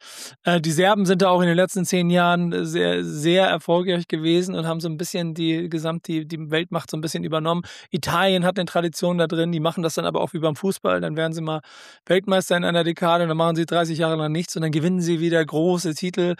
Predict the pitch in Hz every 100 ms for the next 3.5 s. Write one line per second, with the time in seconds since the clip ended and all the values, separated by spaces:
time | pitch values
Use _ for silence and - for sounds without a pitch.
0 | - - - - - 175 170 180 - _
1 | _ 180 170 170 165 - 208 - 190 170
2 | 170 175 185 175 165 165 220 170 - -
3 | 185 - 170 160